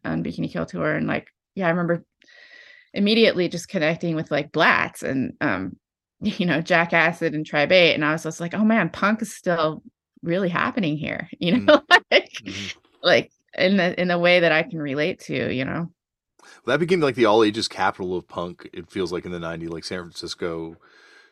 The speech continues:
Speaker 2: you know, with the Gilman there and with all these distribution and labels there and just all these, once again,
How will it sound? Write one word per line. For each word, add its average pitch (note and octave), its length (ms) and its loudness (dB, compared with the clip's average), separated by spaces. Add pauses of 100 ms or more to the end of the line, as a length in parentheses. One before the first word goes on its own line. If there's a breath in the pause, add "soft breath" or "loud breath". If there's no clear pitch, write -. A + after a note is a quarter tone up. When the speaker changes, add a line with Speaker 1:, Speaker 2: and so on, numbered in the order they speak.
(340 soft breath)
Speaker 2:
you G2 140 -10
know, E2+ 120 -6
with F#2+ 180 -2
the G2+ 60 -8
Gilman F2 380 -6
there D#2+ 240 -10
and D#2+ 100 -10
with F2+ 100 -8
all F2+ 100 -4
these E2+ 160 -8
distribution E2+ 560 -12
and D#2+ 100 -14
labels E2+ 380 -6
there D#2 460 -10
and D2+ 200 -18
just - 200 -10
all E2+ 120 -8
these, D#2 260 -14
once D#2+ 160 -16
again, D2+ 260 -16